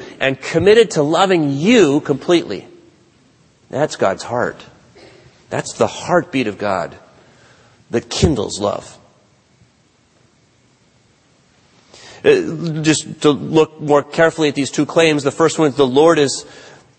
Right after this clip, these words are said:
our God." Here the Lord says, "I am your God." "I have given myself to you. I'm your God. I'm with you.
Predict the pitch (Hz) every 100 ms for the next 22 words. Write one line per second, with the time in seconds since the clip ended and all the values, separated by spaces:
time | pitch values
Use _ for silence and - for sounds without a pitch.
0 | - 143 143 135 117 151 170 110 117 113
1 | - _ _ _ _ _ _ _ _ _
2 | _ _ _ 185 - - - _ _ _
3 | _ _ _ - 190 190 180 175 175 156
4 | 170 143 151 156 151 156 156 156 202 196
5 | - - _ _ _ _ _ _ _ _
6 | _ _ _ 135 143 123 175 185 185 180
7 | 180 185 185 - - - - _ _ _
8 | _ - 165 165 190 214 - - - 160
9 | 147 131 131 233 208 165 185 117 - -
10 | _ _ _ _ _ _ _ _ _ _
11 | _ _ _ 123 113 120 233 262 285 277
12 | -